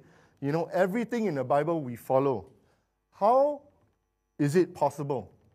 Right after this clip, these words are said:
Well, before I go into that, I wanna share three perspectives. One of them will be the Adventist perspective, but two more other perspectives, um, of Christianity that, and, and their belief on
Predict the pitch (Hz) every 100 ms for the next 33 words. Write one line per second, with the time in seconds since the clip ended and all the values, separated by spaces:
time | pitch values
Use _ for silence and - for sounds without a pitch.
0 | _ _ _ _ 139 151 151 170 180 220
1 | 220 220 - _ _ _ - 143 139 208
2 | 202 165 156 135 214 202 151 151 170 180
3 | 151 139 131 - 180 165 - - 247 -
4 | 160 - 143 - 185 269 - 165 185 165
5 | 135 170 175 135 127 120 120 127 151 156
6 | 190 - 127 - 139 135 233 - _ _
7 | _ _ _ _ _ _ 131 143 - _
8 | - 240 262 240 240 233 175 185 190 143
9 | - 139 147 180 262 - 147 127 123 113
10 | _ _ _ - 127 127 117 - _ _
11 | 147 _ _ - - 160 - 180 196 202
12 | 208 220 185 143 - - 135 139 139 131
13 | 127 117 131 139 170 196 202 - 123 107